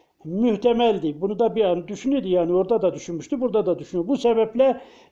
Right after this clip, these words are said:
bütün gece Müslümanları Hane-i Saadet'in kapısında nöbet tuttular.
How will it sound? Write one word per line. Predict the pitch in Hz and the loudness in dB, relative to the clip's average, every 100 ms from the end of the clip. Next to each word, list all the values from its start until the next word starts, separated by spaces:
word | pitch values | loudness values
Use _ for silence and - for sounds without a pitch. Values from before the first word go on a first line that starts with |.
| - | -6
bütün | 240 269 254 | -2 0 2
gece | 208 214 214 | 2 2 2
Müslümanları | 208 220 - 226 220 208 214 254 254 247 | 0 -2 -2 -2 -2 0 2 4 4 0
Hane-i | - 214 220 214 208 | -2 0 2 4 2
Saadet'in | 202 214 208 214 247 | 2 2 2 0 -2
kapısında | 196 214 208 190 214 214 233 | -2 -2 -2 -6 -4 0 2
nöbet | 208 202 226 220 - | 2 2 0 -2 -8
tuttular. | 202 - 190 180 175 170 160 | -10 -6 -2 2 2 2 0